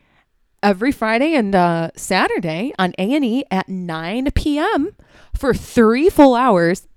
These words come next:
And then the last thing that you need to do, uh, for no particular reason, and there's no repercussions if you don't do this or any of the things that I've mentioned, is watch, uh, Normal People on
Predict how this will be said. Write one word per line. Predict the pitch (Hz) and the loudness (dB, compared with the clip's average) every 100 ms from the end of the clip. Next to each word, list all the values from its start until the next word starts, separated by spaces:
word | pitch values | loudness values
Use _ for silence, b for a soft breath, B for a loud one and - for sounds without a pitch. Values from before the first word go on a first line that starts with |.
| b b b | b b b
And | 190 | -2
then | 190 | 0
the | 185 | 2
last | 208 370 539 | 2 2 -2
thing | - 196 185 202 | -2 -2 0 -2
that | 151 | -2
you | 190 | -2
need | 190 175 | -4 -6
to | 170 | -2
do, | 165 160 226 - _ b b - | 0 2 0 -6 _ b b -4
uh, | 190 180 | 0 2
for | 170 190 | 0 -6
no | 185 | -8
particular | - 190 190 175 | -6 -8 -4 -2
reason, | 165 160 175 202 240 b b | -2 -4 -6 -6 -8 b b
and | - 190 | 0 2
there's | 185 | 4
no | 190 | 4
repercussions | 175 175 185 180 180 170 | 4 0 -4 -4 -4 -6
if | 151 | -6
you | 165 | -2
don't | 180 294 453 | 0 0 -2
do | 190 165 | -4 -2
this | 156 160 | -4 -6
or | 160 156 | -8 -8
any | 160 156 | -8 -8
of | 151 | -8
the | 151 | -10
things | - 151 151 | -8 -8 -8
that | 156 | -10
I've | 151 | -8
mentioned, | 151 143 147 B B B | -8 -10 -12 B B B
is | 302 254 | -2 -2
watch, | 247 285 320 - - | -4 -4 -6 -10 -6
uh, | 247 247 226 - - | -2 0 0 -2 -6
Normal | 226 233 226 | -2 0 0
People | 254 381 170 - | -4 -6 -8 -8
on | 185 170 170 175 | -8 -8 -8 -12